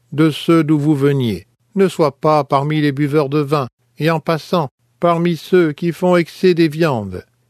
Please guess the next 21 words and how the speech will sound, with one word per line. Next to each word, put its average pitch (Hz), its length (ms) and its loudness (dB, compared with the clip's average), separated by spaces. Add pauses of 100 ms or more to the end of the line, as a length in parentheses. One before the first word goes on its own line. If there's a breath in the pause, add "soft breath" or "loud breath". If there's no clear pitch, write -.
Et 160 80 -2
nous 170 120 2
pourrons 180 340 0
parler 175 320 0
plus 165 220 -6
tard 160 260 2
de 143 100 -4
ce 160 120 -4
qui 151 200 -8
suit, 120 340 -8 (160)
car 151 120 -2
l'ivrogne 160 580 0 (220)
et 170 100 2
celui 196 380 0
qui 180 160 -2
se - 100 -2
livre 175 400 2
à 165 60 4
des 156 180 2
excès 160 360 0
s'appauvrissent, 151 840 -2